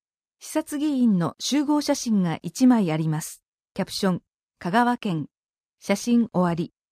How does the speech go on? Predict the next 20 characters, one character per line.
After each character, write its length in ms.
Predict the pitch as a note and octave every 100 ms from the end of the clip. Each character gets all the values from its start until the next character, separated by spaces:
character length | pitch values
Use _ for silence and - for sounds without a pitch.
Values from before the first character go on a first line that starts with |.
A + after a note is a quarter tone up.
| _ _ _
次、 300 | - F3 - _ _ _ -
防 160 | A#3+
災 240 | D4 D4+ C#4+
等 320 | C#4 A3 - -
安 180 | C4
全 220 | D4+ D#4 D4+
対 180 | D4+
策 240 | D4 G#3 F#3+
特 240 | G3 B3
別 280 | B3 B3+ B3+
委 60 | A#3+
員 200 | A#3 G#3
会。 280 | F3+ C#3+ _ _ _ _ _
台 200 | - C4+
風 240 | C#4+ D4+ B3
十 220 | D#3+ C4
九 300 | - D4+ D4
号 200 | G#3 F#3+
へ 120 | F#3
の 200 | F3 D#3